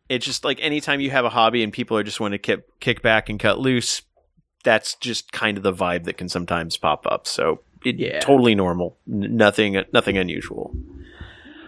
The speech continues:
Speaker 1: Um, next letter from Jeremy Hagen, who's writing in response to our list building, uh, last episode on the, uh,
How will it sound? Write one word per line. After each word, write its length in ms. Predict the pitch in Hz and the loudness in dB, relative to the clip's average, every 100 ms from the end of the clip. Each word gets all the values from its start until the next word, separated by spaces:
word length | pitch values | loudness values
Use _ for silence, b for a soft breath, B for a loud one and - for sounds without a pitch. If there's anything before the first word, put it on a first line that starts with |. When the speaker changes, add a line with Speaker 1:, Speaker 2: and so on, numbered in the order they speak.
| B B B | B B B
Speaker 1:
Um, 320 | - 98 - - | -6 -6 -6 -4
next 300 | 262 311 - | 0 2 4
letter 220 | 240 196 | 4 2
from 220 | - 127 | 0 -4
Jeremy 320 | 120 156 170 | 0 2 2
Hagen, 540 | 156 185 247 208 135 107 | 2 4 2 0 -2 -4
who's 320 | 117 117 107 | -6 -6 -2
writing 340 | 117 131 135 | 4 4 4
in 100 | 123 | 0
response 460 | 117 - - 120 120 | -2 -2 2 2 2
to 120 | - | 0
our 120 | 120 113 | 2 4
list 360 | 123 160 - | 4 2 4
building, 640 | 131 113 107 101 92 87 87 - | 6 6 8 4 2 -4 -10 -6
uh, 260 | 107 92 92 | 2 4 4
last 380 | 95 101 95 101 | 4 2 4 0
episode 720 | 98 101 - 98 92 92 90 - | -2 -2 0 2 2 0 -4 -8
on 340 | 92 92 90 90 | -6 -4 -4 -6
the, 340 | 87 85 85 | -10 -8 -4
uh, 240 | 82 80 | -2 -2